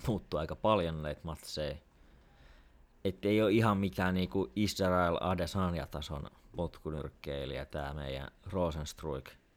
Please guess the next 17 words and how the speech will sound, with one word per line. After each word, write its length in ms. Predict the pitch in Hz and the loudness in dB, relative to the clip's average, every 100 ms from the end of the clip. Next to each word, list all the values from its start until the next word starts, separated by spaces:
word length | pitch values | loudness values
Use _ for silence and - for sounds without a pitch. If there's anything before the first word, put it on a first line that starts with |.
| _ _ _ _ 92 | _ _ _ _ -2
Vaikka 220 | 90 107 | -2 -2
ihan 260 | 101 95 92 | 0 0 2
helvetisti 680 | 117 113 85 - 82 - 78 | 2 2 0 -2 -6 -6 -6
niinku 440 | 76 78 76 87 | -4 -4 -6 -4
matseja 520 | 87 101 - - 60 | 0 0 -2 -6 -4
on 120 | - | -6
alla. 320 | - 62 - - _ _ - _ - _ _ _ _ _ _ _ - | -6 -6 -8 -10 _ _ -20 _ -20 _ _ _ _ _ _ _ -4
Vaikka 260 | 80 - 85 | -4 -4 -6
nyt 160 | 85 - - - - _ - | -6 -8 -20 -20 -20 _ -2
toi 200 | 92 85 | 0 0
nyt 200 | - 92 | -2 -2
ei 140 | 87 | 0
oo 60 | 87 | 0
mikään 540 | 82 90 85 85 73 - _ _ _ - _ - | -2 0 0 0 -2 -8 _ _ _ -20 _ -4
ennätysmäärä 800 | 95 87 78 73 - 69 67 69 | -2 0 -2 -6 -8 -8 -6 -6
niinku 480 | 69 65 - 67 - _ _ _ _ _ - _ _ _ _ - | -6 -8 -8 -8 -10 _ _ _ _ _ -20 _ _ _ _ -2
potkunyrkkeilyssä. 1500 | 95 - - 90 80 - - 104 95 95 98 - - 147 | -2 -2 -6 -4 -4 -6 -8 -2 0 0 -2 -4 -2 -2